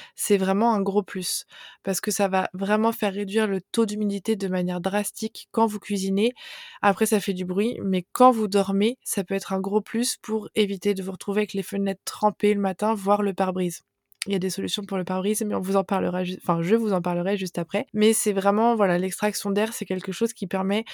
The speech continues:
c'est un gros plus qui va permettre à votre isolation, à vos équipements, enfin, à vos équipements, à votre, euh, aménagement,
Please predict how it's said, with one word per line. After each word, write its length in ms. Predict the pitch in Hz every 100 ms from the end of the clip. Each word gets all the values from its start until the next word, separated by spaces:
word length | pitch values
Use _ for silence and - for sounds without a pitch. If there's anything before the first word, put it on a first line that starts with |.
| - - - _
c'est 360 | - - 233 -
un 140 | 202
gros 200 | 202 214
plus 360 | 240 226 254 -
qui 160 | - 202
va 140 | 202
permettre 420 | 196 196 220 -
à 60 | 202
votre 240 | 196 196
isolation, 600 | 208 208 202 - 226 240
à 160 | - 196
vos 640 | 185 190 190 185 185 185
équipements, 680 | 185 202 - 214 214 214 220
enfin, 220 | 214 185
à 20 |
vos 100 | 175
équipements, 460 | 175 180 196 190 185
à 120 | - 185
votre, 320 | 190 - 190
euh, 220 | 185 185 -
aménagement, 600 | 214 214 202 190 202